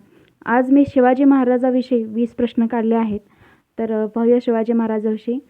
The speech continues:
आजचा पहिला प्रश्न आहे, छत्रपती शिवाजी महाराज यांचा जन्म कधी झाला? तर उत्तर आहे एकोणीस फेब्रुवारी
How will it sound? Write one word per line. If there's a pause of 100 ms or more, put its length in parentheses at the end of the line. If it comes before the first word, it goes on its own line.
(720)
आजचा
पहिला
प्रश्न
आहे, (160)
छत्रपती
शिवाजी
महाराज
यांचा
जन्म (120)
कधी
झाला? (600)
तर
उत्तर
आहे
एकोणीस
फेब्रुवारी